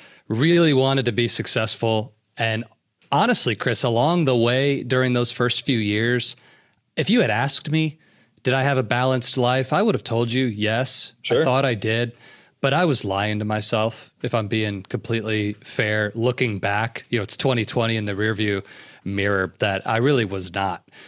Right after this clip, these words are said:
Speaker 1: What happened is I just continued to put more energy into getting smarter and working harder. That
Speaker 2: Mm.
Speaker 1: was the only recipe that I knew for success. And the things in my life that weren't working,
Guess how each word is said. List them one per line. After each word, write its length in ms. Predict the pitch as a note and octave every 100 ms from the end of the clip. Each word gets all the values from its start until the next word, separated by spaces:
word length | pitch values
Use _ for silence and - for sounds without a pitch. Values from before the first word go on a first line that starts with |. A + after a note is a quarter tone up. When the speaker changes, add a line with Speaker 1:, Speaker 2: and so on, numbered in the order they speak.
| -
Speaker 1:
What 180 | - A2
happened 400 | G#2+ C3+ C3 A2+
is 120 | G2+
I 60 | G#2+
just 260 | G2+ A#2+ -
continued 920 | G#2 F#2+ - C3+ C3 A#2 A2 G2+ F2 - - _
to 100 | -
put 440 | - C3 B2 - - _
more 480 | A#2+ B2 C3 C#3 B2
energy 760 | A#2+ B2 B2+ G#2+ A2 G2+ - _ _ _ _
into 580 | B2 A2 - A2+ G#2+ G2+ _ _ _
getting 280 | C#3 C3+ A#2+
smarter 720 | - - B2+ A#2 A2+ A2+ G#2+ _ _ _ -
and 180 | A2+ G2
working 360 | A2 G#2+ G#2
harder. 480 | F#2 G2+ G2 - - _ _ _
That 260 | - A2 B2+
Speaker 2:
Mm. 20 |
Speaker 1:
was 140 | C3+ A2+
the 120 | C3
only 280 | C#3 C#3 B2+
recipe 500 | B2+ - A2 - A2+
that 140 | A2
I 160 | A2+ A2
knew 500 | G#2+ A2+ G#2+ G2+ F2+
for 240 | - A#2+ G#2+
success. 600 | - - A#2 G#2+ - -
And 160 | D3 B2+
the 60 | A#2
things 320 | D3 C#3+ B2+
in 80 | B2
my 120 | B2
life 220 | B2+ B2+
that 180 | B2 F#2+
weren't 400 | G2 A2+ F#3 -
working, 500 | B2 G#2 - G2 G#2